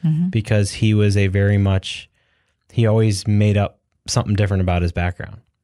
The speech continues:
Speaker 1: Mm-hmm.
Speaker 2: I think there's, like, three or four moments in the background where they kept trying to figure out who he is, that it was something different. Like, he was never honest about who he was, and it was just a very burn, burn the world down, or, uh,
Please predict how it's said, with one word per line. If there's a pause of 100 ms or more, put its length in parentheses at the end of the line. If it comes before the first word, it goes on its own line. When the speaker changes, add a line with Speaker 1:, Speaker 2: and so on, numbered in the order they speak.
Speaker 1:
Mm-hmm.
Speaker 2:
I
think
there's,
like,
three
or
four
moments
in
the
background
where
they
kept
trying
to
figure
out
who
he
is, (720)
that
it
was (360)
something
different. (500)
Like,
he
was
never
honest
about
who
he
was,
and
it
was
just
a
very
burn, (640)
burn
the
world
down,
or, (100)
uh,